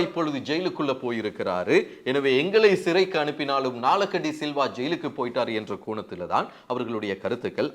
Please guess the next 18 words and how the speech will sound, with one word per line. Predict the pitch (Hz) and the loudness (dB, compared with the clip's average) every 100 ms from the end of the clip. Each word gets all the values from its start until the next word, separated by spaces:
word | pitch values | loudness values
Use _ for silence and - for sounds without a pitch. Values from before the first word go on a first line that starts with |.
| 107 | -6
அமைந்திருந்தன. | 110 95 92 85 - - _ 123 | -4 -4 -6 -8 -12 -16 _ 4
அதே | 170 240 | 6 6
நேரத்துல | 214 190 185 143 107 170 - 127 | 4 4 2 0 4 4 4 2
அம்பார, | 175 180 180 175 185 185 | 2 6 8 8 4 0
தெல்தெனிய, | 147 165 160 165 151 104 | -2 0 0 0 -2 -2
திகன | 120 170 175 | -4 -2 0
பகுதிகளில் | 151 147 135 139 123 104 | -2 -4 -2 0 0 0
நடந்த | 113 151 127 | -2 0 -2
இந்த | 117 110 107 | -2 0 2
தாக்குதலுக்கு | 143 - 147 131 127 - - | 2 2 0 0 -2 -10 -8
பின்னாடி | 123 131 95 78 151 - - - - | -2 0 -2 -2 -4 -4 -14 -4 6
சரத் | 170 165 160 | 8 8 2
வீரசேகர | 170 185 - 156 - 127 110 | 0 0 0 -2 0 -2 -2
இருப்பதாகவும் | 113 - 104 95 90 139 220 - | -2 0 2 2 0 -4 -6 6
அப்பொழுதைய | 143 - 240 208 196 175 | 6 6 2 6 4 4
பொதுஜன | 151 151 165 156 139 | 0 -4 0 0 2
பெரமுன | 139 147 139 131 | 0 0 -2 -2
கட்சியினுடைய | 120 131 120 120 110 | -4 -4 -4 -4 -4